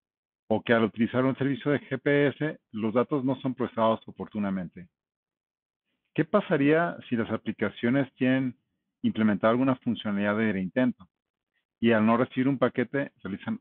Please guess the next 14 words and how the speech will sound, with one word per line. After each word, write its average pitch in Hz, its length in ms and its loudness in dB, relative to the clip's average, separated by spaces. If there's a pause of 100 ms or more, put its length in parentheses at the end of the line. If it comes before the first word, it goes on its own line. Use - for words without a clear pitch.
(120)
otra 131 500 0
y 95 200 -6
otra 127 460 -2
y 107 140 -4
otra 113 260 -2 (540)
repetición 120 600 -4 (680)
al 104 180 0
servicio 101 400 -4
consumido? 92 560 -6 (1120)
Estos 175 280 0
pueden 170 280 2
ser 160 300 2
algunos 123 400 2
ejemplos 131 420 -2